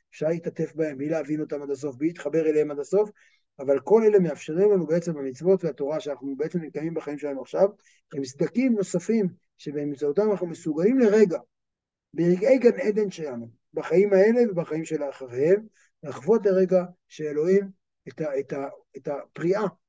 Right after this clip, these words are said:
את ההפרעה של האלוהות בעולם, את היכולת של האלוהים לרגע לשבור את החוקיות והסדר והדין שמביא איתו העולם. אז זה הרעיון של הפרק הזה, כאמור, פרק עם המון מושגים, פרק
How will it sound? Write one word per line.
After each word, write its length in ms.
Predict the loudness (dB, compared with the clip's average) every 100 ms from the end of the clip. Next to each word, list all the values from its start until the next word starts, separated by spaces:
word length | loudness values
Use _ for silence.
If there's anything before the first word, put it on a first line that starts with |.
| _
את 80 | -8
ההפרעה 480 | -6 -6 -2 0 0 -2 _ _ _
של 240 | -4 0
האלוהות 400 | 4 4 2 -2
בעולם, 440 | -4 -4 -2 -2 -4 _ _ _ -10
את 100 | -10
היכולת 420 | -6 0 0 0
של 180 | -4 -4
האלוהים 480 | -2 0 -2 -2 -8 _ _ -12
לרגע 420 | -2 0 0 -2 _ _
לשבור 420 | -10 -6 -4 2 2
את 100 | 2
החוקיות 520 | -6 -8 -2 -2 -2
והסדר 580 | -8 -4 -4 -2 -2 -4 _ _ _
והדין 500 | -4 -4 -4 -4 -4 -6 _ _ _
שמביא 460 | -10 -8 -4 0
איתו 200 | 0 -2
העולם. 360 | -14 -12 -16 -18 _ _ -14
אז 120 | 4
זה 140 | 6
הרעיון 300 | 6 4 2
של 100 | 0
הפרק 300 | -6 -4 -4
הזה, 180 | -2 -2
כאמור, 440 | -4 -4 -2 -4 -4
פרק 260 | -4 -2
עם 140 | -4 -4
המון 300 | 0 2 2
מושגים, 460 | -2 -4 -4 -4
פרק 340 | 0 0 0